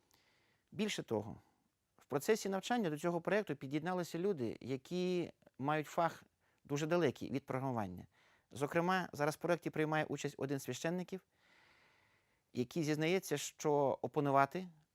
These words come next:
успішно опанувати цей курс йому допомагає багаторазовий перегляд відеоуроків, який допомагає йому справді опанувати тими знаннями, важкими знаннями, які необхідні для того, щоб бути професійним програмістом.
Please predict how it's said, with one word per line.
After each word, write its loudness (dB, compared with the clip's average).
успішно -4
опанувати -2
цей -4
курс -2
йому -2
допомагає 0
багаторазовий 2
перегляд 4
відеоуроків, 0
який -2
допомагає 2
йому 0
справді 4
опанувати 0
тими -2
знаннями, -2
важкими -2
знаннями, -2
які 0
необхідні -2
для -4
того, -4
щоб -8
бути -4
професійним -8
програмістом. -6